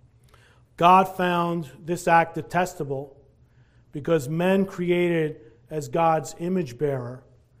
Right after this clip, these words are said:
again, took something that God ordained and perverted it. Sexual animals really requires no explanation.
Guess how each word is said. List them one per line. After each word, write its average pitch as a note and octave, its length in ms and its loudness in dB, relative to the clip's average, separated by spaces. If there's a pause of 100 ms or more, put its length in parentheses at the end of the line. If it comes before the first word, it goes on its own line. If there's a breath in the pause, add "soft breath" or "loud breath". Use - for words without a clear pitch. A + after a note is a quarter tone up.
(320 soft breath)
again, C#3 380 -4
took C#3+ 180 -8
something E3+ 420 -2
that C#3+ 140 -4
God D3 320 -2
ordained C3+ 600 -8 (720 soft breath)
and B2 140 -14
perverted C3 480 -2
it. - 180 -20 (3000 soft breath)
Sexual F3+ 580 2
animals G3 640 2 (1200)
really F#3 360 4
requires E3+ 540 0
no D#3 160 0
explanation. F#3+ 800 -4